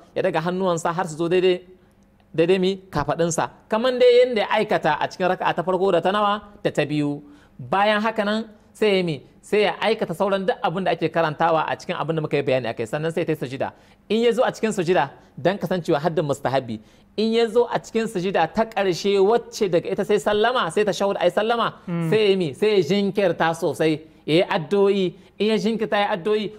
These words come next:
Speaker 1: kuma sai ya mi, sai ya buɗe kafar shi ta hagun yadda zai dawo ya zauna mutawarrikan.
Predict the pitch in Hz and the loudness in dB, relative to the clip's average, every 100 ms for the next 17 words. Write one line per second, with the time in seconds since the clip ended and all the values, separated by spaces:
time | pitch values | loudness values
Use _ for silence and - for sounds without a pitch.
0 | - 196 202 208 196 180 139 - - 214 | -8 -4 -2 0 0 0 -6 -12 -8 -2
1 | 208 170 196 - 196 196 - 170 - 175 | 0 0 -2 -2 -2 -4 -4 -6 -4 -4
2 | 147 - 170 196 190 202 196 175 165 160 | -4 -4 -2 -2 -2 -2 0 0 2 0
3 | 139 160 151 135 139 135 147 147 147 165 | 0 -2 -2 -6 -4 -2 0 -2 -2 -6
4 | 120 | -6